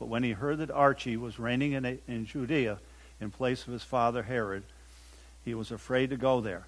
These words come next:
Having been warned in a dream, he withdrew, withdrew to the district of Galilee. So he went and lived in the town called Nazareth. So it was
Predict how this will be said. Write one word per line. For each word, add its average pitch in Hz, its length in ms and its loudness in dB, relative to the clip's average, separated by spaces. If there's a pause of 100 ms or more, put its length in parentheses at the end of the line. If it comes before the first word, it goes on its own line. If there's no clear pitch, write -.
(120)
Having 127 320 -2
been 147 200 -4
warned 120 320 0
in 127 80 -6
a 135 80 -4
dream, 107 440 -6
he 104 80 -8
withdrew, 107 320 -10 (140)
withdrew 113 400 -2
to 123 140 -14
the 110 100 -8
district 123 440 -8
of 107 120 -8
Galilee. 113 560 2
So 110 220 -8
he 107 100 -4
went 127 320 -2
and 113 180 -6
lived 123 220 -4
in 139 80 -6
the 139 80 -8
town 110 320 -4
called 110 340 -6
Nazareth. 127 500 -4 (420)
So 113 80 -6
it 120 60 -6
was 123 200 -12